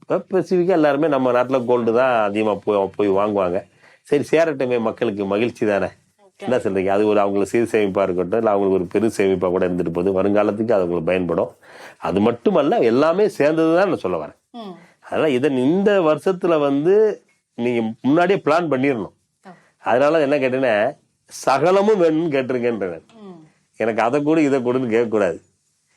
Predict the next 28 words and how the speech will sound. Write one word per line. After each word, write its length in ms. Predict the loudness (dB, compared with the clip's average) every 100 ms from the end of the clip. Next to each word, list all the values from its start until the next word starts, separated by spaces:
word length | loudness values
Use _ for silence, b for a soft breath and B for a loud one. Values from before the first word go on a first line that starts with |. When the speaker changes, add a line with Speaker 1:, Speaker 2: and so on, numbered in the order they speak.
| _ -6
Speaker 1:
எல்லா 560 | -2 2 2 2 2
ஐஸ்வர்யமும் 420 | 2 2 2 2
எனக்கு 180 | 0 0
வந்துரு. 240 | -2 -4 -6 _ _ _ -20 _ _ _
என்ன 180 | -2 -2
சொல்றீங்க? 320 | 0 -2 -4 -10 _ -6
அஷ்டலட்சுமி 640 | -4 -2 0 0 0 2
எனக்கு 260 | 2 2 0
வந்துருங்க, 380 | 0 -2 -4 -8 _ _ -4
சோடசலட்சுமி 680 | 0 0 0 0 -2 0 0
எனக்கு 260 | 0 0 0
வந்துருங்க, 300 | 0 -2 -6 _ _ b b b -4
எல்லா 800 | 0 2 4 4 4 4 2
விதமான 520 | 2 0 0 0 -2 -2
வளமும் 600 | -2 0 0 -2 -8 -12 _ _ _
எனக்கு 300 | -6 -4 -6 -8
கொடுக்கணும் 480 | -8 -6 -4 -6 -8 _ -8
அப்படின்னு 320 | -6 -4 -4
சொல்லிட்டு 480 | -4 -4 -4 -4 -4 -6 -2
சர்வமும் 920 | 0 0 2 2 2 -2 -6 -4 -2
கேட்டுறணும். 360 | -2 -2 -4
நீங்க 220 | -6 -10 -10
கேட்டு 360 | -6 -4 -2 -2
வாங்கிட்டீங்கன்னா 540 | -2 -4 -4 -4 -4
தான் 160 | -2 -2
அதுக்குள்ள 180 | -2 -2
எல்லாமே 300 | 0 0 -2
அடங்கிரும். 440 | -2 -2 -4